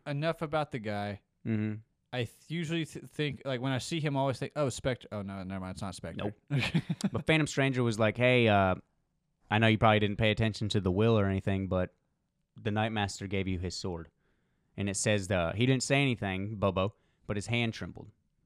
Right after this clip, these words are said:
Speaker 1: Mm-hmm.
Speaker 2: He was like, "Oh, shit. Oh, shit. Nightmaster sword." <laughs> "This is too much responsibility." He's like, "I know you don't want it,"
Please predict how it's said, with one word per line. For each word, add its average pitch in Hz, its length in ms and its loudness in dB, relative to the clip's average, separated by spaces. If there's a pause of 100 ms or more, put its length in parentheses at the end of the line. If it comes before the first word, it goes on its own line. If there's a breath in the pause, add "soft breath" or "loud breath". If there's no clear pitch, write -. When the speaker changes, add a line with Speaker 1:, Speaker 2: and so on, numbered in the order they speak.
Speaker 1:
Mm-hmm. 123 180 -8 (120)
Speaker 2:
He 110 100 -2
was 101 100 0
like, 85 220 -4
"Oh, 101 160 0
shit. - 240 -8
Oh, 101 120 -2
shit. 90 240 -6
Nightmaster 95 340 -2
sword." 87 180 -2 (220 soft breath)
<laughs> - 560 6 (180 loud breath)
"This 131 160 2
is 139 120 2
too 165 120 6
much 143 180 6
responsibility." 120 720 6
He's 92 80 0
like, 98 100 -2
"I 98 40 2
know 110 100 6
you 110 100 6
don't 101 160 0
want 139 240 6
it," 101 120 -2